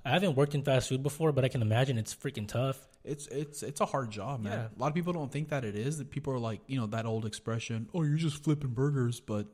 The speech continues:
Speaker 2: nah, dude, it's, it's fucking work.
Speaker 1: I'm sure Starbucks is work too.
Speaker 2: Mm-hmm. Yeah, it's
Speaker 1: You have
Speaker 2: not
Speaker 1: to deal with all,
Speaker 2: easy.
Speaker 1: you have to deal with all those prestigious assholes.
Speaker 2: And you're dealing with fucking people, dude. And when it comes to people and their food and their drinks, people become fucking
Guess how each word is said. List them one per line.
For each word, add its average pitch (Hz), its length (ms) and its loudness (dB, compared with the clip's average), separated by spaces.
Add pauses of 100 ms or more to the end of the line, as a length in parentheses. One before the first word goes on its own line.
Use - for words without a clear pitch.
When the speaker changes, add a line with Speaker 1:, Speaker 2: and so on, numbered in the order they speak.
(140)
Speaker 2:
nah, 143 180 -4
dude, 101 180 -4
it's, - 440 -2
it's - 180 -4
fucking 127 400 -4
work. 131 420 -4 (260)
Speaker 1:
I'm 139 180 -2
sure 185 200 4
Starbucks 185 440 2
is 120 80 2
work 123 240 4
too. 208 300 2 (380)
Speaker 2:
Mm-hmm. 139 200 2 (560)
Yeah, 127 280 0
it's 151 160 -2
Speaker 1:
You - 40 4
have - 60 4
Speaker 2:
not 175 60 4
Speaker 1:
to 104 60 2
deal 131 100 6
with 127 80 6
all, 135 60 4
Speaker 2:
easy. 147 80 0
Speaker 1:
you 143 40 -2
have 147 80 -2
to 175 80 2
deal 143 140 4
with 139 60 4
all 135 120 4
those 131 140 0
prestigious 123 540 -2
assholes. 139 600 0 (140)
Speaker 2:
And 135 80 2
you're 113 100 0
dealing 135 240 2
with 107 120 -2
fucking 120 340 -8
people, 117 420 -6
dude. 110 220 -4
And 113 120 0
when 113 140 -2
it 98 80 -8
comes 143 300 -4
to 120 60 -6
people 131 420 -2
and 107 100 -2
their 95 80 -4
food 127 440 0
and 104 120 -2
their 98 80 -4
drinks, 113 540 -4 (100)
people 143 300 -4
become 107 280 -8
fucking 107 440 -8